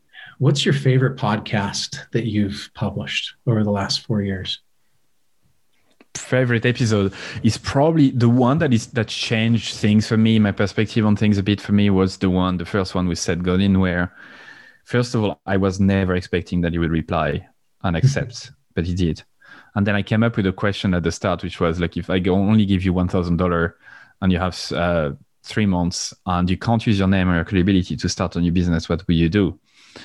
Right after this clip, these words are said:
Speaker 2: And that created a lot of, like, creative kind of, uh, it, it put everything into a box. It forces him to, to cre-, to be, to be specific, which is not really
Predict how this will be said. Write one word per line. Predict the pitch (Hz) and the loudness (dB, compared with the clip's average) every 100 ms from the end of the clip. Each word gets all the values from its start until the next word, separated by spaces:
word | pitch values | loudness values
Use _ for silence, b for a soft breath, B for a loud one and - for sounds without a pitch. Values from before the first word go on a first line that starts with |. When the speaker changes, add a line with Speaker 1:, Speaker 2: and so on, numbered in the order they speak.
| B B - | B B -4
Speaker 2:
And | 95 92 92 92 85 | 0 2 2 2 0
that | 92 98 104 - | -4 -2 -2 -2
created | - 95 95 | -2 -2 -2
a | 92 | 0
lot | 95 92 | 2 2
of, | 87 | 0
like, | 92 85 - | -2 -4 -8
creative | - 98 90 90 - - | -6 0 0 0 -4 -6
kind | 95 82 | -4 -4
of, | 80 - _ _ - | -8 -16 _ _ -8
uh, | 76 71 - | -4 -4 -2
it, | 95 101 | -4 -2
it | 98 | -4
put | - 113 | -2 0
everything | 110 107 98 101 | 2 0 0 2
into | 92 95 | 2 2
a | |
box. | 85 104 95 | 2 0 -2
It | 90 | -10
forces | - 113 - 95 | -2 -2 -2 0
him | 95 | 0
to, | 92 90 | 2 -2
to | 80 - - | -2 -6 -6
cre-, | - 110 - | -2 -4 -2
to | 95 | 0
be, | 104 98 90 - B B B B B B | 4 4 4 -2 B B B B B B
to | - | -2
be | 110 110 - _ | 0 0 -2 _
specific, | - - 117 151 - 92 | -10 -2 2 2 0 -6
which | 101 - | -4 0
is | 117 | 2
not | 139 139 | 2 2
really | 123 123 123 113 101 95 | 4 6 6 6 4 0